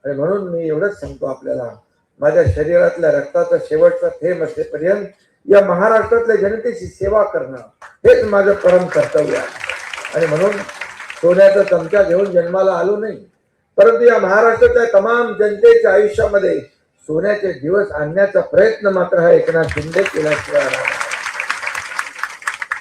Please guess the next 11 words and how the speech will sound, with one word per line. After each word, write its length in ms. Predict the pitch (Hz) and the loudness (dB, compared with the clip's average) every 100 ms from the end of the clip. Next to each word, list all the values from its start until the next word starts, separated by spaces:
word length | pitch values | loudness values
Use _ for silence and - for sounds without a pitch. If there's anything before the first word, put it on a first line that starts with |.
| - | -12
आणि 200 | 143 139 | -10 -6
म्हणून 220 | 156 196 180 - _ - - _ _ - | -4 -4 -6 -18 _ -20 -20 _ _ -6
मला 160 | 147 170 | -2 0
आपल्यासारखे 640 | 151 170 170 170 170 170 | 0 2 0 2 -2 -2
सर्व 260 | 170 175 160 | 0 2 2
सहकारी 540 | 156 160 156 175 170 | 0 -2 0 0 -2
कार्यकर्ते, 720 | 160 160 175 160 170 175 175 | -4 -2 -2 -2 -4 -4 -4
व्यासपीठावर 640 | 156 160 160 - 160 165 165 | -2 -2 -4 -10 -4 -2 -2
बसलेले, 480 | 139 - 170 170 | -6 -6 -8 -6
समोर 340 | - - 175 180 | -6 -8 -6 -6
बसलेले, 500 | - - _ - | -6 -10 _ -20